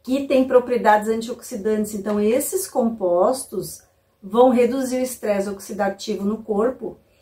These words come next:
que é um fator relacionado a níveis elevados de colesterol.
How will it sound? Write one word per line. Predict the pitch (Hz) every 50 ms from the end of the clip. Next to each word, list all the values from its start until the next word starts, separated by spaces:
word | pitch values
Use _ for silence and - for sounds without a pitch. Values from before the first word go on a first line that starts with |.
| _ _ _
que | - 262
é | 262
um | 277 277
fator | 277 - 294 285 294 - 262 240 254
relacionado | 254 277 262 254 254 254 - - 262 233 226 220 214 214 220 226 226 233 254
a | 254 247 240 233
níveis | 233 233 233 247 254 254 262 254 247
elevados | 254 240 233 233 220 208 220 214 226 226 233 220 208
de | 202 196
colesterol. | - 190 180 180 170 170 - 185 170 - - - - - _